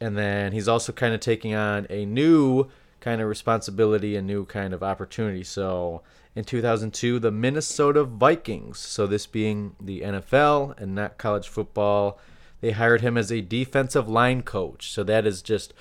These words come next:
coaching the positions. So that is at the bottom of the totem pole per se. Next up would be defensive coordinator. So that was a position he was in before.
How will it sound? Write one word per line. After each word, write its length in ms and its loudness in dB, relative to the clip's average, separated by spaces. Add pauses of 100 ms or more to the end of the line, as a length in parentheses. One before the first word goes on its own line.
(220)
coaching 380 2
the 80 -6
positions. 800 0 (260)
So 160 -2
that 200 4
is 120 4
at 140 2
the 80 -4
bottom 640 2 (480)
of 360 0
the 100 -6
totem 340 -2
pole 200 -2
per 180 -2
se. 480 2 (260)
Next 440 -4
up 260 2
would 180 -4
be 140 -6
defensive 580 -8
coordinator. 560 -4
So 140 -12
that 100 -2
was 120 -4
a 40 -10
position 460 -12
he 120 -8
was 140 -8
in 140 -6
before. 640 0